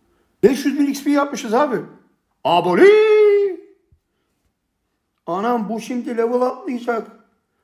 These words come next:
Lan yavaş. Allah atladı bile. Ee, resim de yok. Hay senin yapacağın işi. Bir kontrol etsene şunu babacığım ya.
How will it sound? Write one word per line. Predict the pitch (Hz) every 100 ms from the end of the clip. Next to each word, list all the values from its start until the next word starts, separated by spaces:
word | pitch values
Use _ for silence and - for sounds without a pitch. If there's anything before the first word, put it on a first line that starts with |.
| _ _
Lan | 208
yavaş. | 277 247 240 320 370 - - _ _ _ _ _ _ _ _ _ _ _ _ _ _ _ _
Allah | 220 294 302 320 277
atladı | 285 - 294 311
bile. | 269 240 175 - _ _ _ _ _ _ _ _ _ _ _ _ _ _ _ _ _ _ _ _ _ _ _ _ _ _
Ee, | 214 262 277 285
resim | 269 254 302 302
de |
yok. | 262 302 - - _ _ _ _ _ _ _ _ _ _ _ _ _ _ _
Hay | - 190 165
senin | 143 170 170
yapacağın | 165 165 151 156 170 165 160
işi. | 156 156
Bir | 202
kontrol | 202 214 208 214 214
etsene | 202 196 220 208
şunu | - 170
babacığım | 160 196 175 151 147
ya. | 147 139 135 135